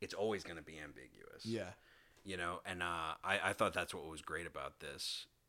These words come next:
Speaker 1: So I, I wanna get back to the, the great pain, great art thing, though. I
Speaker 2: Okay.
Speaker 1: wanna hear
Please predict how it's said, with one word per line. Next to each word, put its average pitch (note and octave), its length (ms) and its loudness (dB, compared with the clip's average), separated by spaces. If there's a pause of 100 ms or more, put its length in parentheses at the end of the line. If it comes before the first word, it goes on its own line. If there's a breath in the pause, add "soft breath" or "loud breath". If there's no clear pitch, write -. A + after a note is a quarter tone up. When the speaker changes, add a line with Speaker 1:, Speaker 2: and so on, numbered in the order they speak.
(140)
Speaker 1:
So - 140 6
I, A2+ 80 12
I A2+ 180 12
wanna C#3 240 12
get B2 160 4
back A2 220 8
to A2 80 -2
the, F#2 240 -2
the F#2 100 0
great G#2+ 300 2
pain, F#2 480 -2
great F#2 200 4
art F2 260 2
thing, C#2+ 200 -6
though. - 200 -4
I C3 40 6
Speaker 2:
Okay. A#2+ 80 8
Speaker 1:
wanna C#3+ 140 10
hear B2+ 340 8